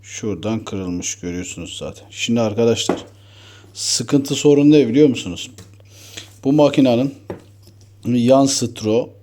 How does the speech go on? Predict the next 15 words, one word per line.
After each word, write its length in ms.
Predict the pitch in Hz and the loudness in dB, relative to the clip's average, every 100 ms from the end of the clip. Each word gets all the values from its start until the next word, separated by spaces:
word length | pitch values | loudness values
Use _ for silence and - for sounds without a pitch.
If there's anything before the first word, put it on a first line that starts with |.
| _ - | _ -12
tamam 340 | 110 117 117 | -4 0 0
mı? 160 | 95 90 - _ - | 0 -4 -14 _ 0
On 340 | 113 131 117 | 4 4 4
dört 380 | 120 123 - - - _ _ - - - - | 2 0 -6 -18 -20 _ _ -20 -20 -20 -10
elli 280 | 104 104 101 | -6 -4 -4
sekiz 400 | - 104 110 98 | -6 -6 -6 -6
geliyor. 280 | 92 87 85 | -6 -6 -8
Tepeyle 580 | - 107 135 123 117 | -6 -2 0 2 2
beraber 420 | 107 104 101 120 117 - - - - | 0 0 0 -2 -4 -10 -20 -18 -4
on 180 | 113 101 | -2 0
altı. 400 | 85 90 - - - _ - - _ - | -2 -4 -12 -20 -20 _ -20 -20 _ -8
Yani 240 | 98 92 | -4 -4
görüyor 280 | 92 117 170 | -2 0 0
musunuz? 300 | 156 - 90 | -2 -6 -4
Bakın. 280 | 98 - | -4 -6